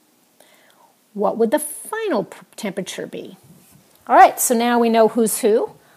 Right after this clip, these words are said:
Let's fill this in. All right, our P one is twenty-four point zero atmospheres, which is A T M. And our temperature one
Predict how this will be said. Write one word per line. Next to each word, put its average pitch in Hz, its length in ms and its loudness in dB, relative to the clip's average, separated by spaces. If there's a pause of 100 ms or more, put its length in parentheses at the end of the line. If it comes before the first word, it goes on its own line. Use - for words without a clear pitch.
Let's 233 240 0
fill 233 220 2
this 233 200 2
in. - 320 -6 (680)
All 208 140 -4
right, 226 280 0
our 202 800 2
P 359 640 0 (260)
one 196 640 -2
is 196 600 -2 (100)
twenty-four 262 760 -2
point 269 460 -8
zero 208 520 0
atmospheres, 202 800 -6
which 240 140 -8
is 247 140 -10
A 180 140 -6
T 294 260 -8
M. 311 240 -8 (1120)
And 185 800 -6
our 180 840 -4
temperature 214 640 -4
one 190 560 -4